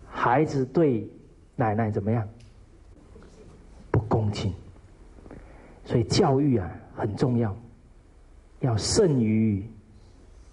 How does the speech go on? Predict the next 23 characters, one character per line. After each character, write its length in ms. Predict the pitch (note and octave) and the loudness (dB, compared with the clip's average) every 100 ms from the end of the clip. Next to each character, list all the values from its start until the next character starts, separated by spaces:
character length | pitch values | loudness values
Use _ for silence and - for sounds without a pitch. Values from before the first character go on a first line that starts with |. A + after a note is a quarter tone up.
| - - | -20 -4
开 220 | - A#2 | 0 0
始。 240 | - - - - - - - - - - - - | -2 -8 -16 -20 -20 -20 -20 -20 -20 -20 -20 -6
你 100 | C#3+ | -2
一 160 | C#3+ G3 | 2 2
发 240 | F3+ F3 | 2 2
现 260 | E3+ F#3 C#3 | 2 0 2
就 80 | D3 | 0
要 120 | C#3+ | 0
赶 240 | C#3 G2+ | -2 -8
快 160 | G#2 B2 | -4 -6
处 320 | - - A2 | -4 -8 -6
理， 100 | - - - - - - - - | -8 -10 -20 -20 -20 -20 -20 0
不 100 | D#3+ | 2
然 220 | A2+ A#2 | 2 0
等 160 | A2 | -2
他 160 | A2+ C3 | 0 -2
习 260 | - A2 A#2+ | -4 -6 -4
惯 220 | C#3 A2 | -2 -2
了 140 | F#2+ | -4
就 120 | G2 | -6
很 240 | G#2+ G#2 F#2 | -6 -6 -8
难 160 | F#2+ A#2 - | -8 -10 -10
改。 180 | - | -12